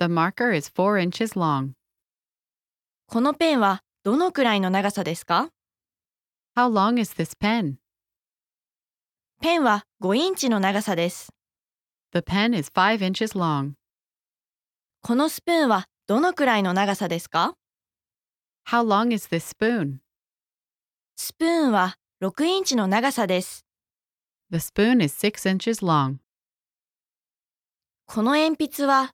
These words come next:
Speaker 2: どのくらいの長さですか？
Speaker 1: How long is this pencil?
Speaker 2: 鉛筆は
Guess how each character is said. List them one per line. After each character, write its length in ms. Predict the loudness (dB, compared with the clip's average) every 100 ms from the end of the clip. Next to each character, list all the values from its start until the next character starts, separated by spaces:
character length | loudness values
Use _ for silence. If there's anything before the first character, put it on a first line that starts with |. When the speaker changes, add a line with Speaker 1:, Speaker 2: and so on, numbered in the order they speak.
| _ _
Speaker 2:
ど 140 | 0
の 140 | 2 2
く 100 | 2
ら 140 | 2
い 40 | 2
の 80 |
長 220 | 2 0 -2
さ 140 | -2
で 100 | -4
す 100 | -4
か？ 260 | 0 0 -2 _ _ _ _ _ _ _ _ _
Speaker 1:
How 80 | -2
long 280 | 2 4 2
is 140 | 0
this 220 | -2 -6 -2
pencil? 480 | -2 0 -2 -4 -8 _ _ _ _ _ _ _ _ _ _ _ _ _ _ _
Speaker 2:
鉛 360 | -2 -2 -2 -4
筆 140 | 0
は 220 | 0 0